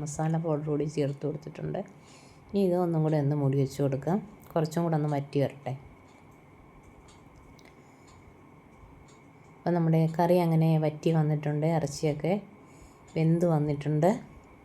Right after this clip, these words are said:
കണ്ടാൽ അറിയാലോ, നല്ല ക്രീമി ആയിട്ടുള്ള, ജ്യൂസി ആയിട്ടുള്ള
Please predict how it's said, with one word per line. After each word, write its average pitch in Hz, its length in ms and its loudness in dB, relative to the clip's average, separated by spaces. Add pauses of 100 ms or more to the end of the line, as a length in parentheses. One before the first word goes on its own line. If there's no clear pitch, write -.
(760)
കണ്ടാൽ 170 420 2
അറിയാലോ, 156 340 2 (100)
നല്ല 151 200 2 (180)
ക്രീമി 175 560 2
ആയിട്ടുള്ള, 156 440 -2 (200)
ജ്യൂസി 170 520 0
ആയിട്ടുള്ള 147 520 -2